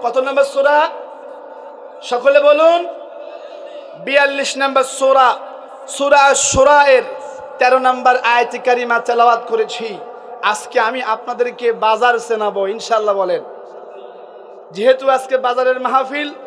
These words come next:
এজন্য আমি আপনাদেরকে বাজার চেনাবো, ইনশাআল্লাহ বলেন।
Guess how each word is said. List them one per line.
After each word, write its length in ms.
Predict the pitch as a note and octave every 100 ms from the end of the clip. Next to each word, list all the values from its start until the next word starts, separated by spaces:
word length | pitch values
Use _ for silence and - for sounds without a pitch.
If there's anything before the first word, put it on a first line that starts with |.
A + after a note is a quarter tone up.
| - -
এজন্য 360 | G3+ B3 C4 B3+
আমি 260 | A#3 C4+
আপনাদেরকে 520 | B3+ B3+ B3 B3+ B3+
বাজার 380 | B3+ A#3 A#3 A#3+ A3+
চেনাবো, 340 | A#3 G#3+ F#3+ F#3
ইনশাআল্লাহ 500 | G#3 A#3+ A#3 A3+ A3
বলেন। 260 | G3+ F#3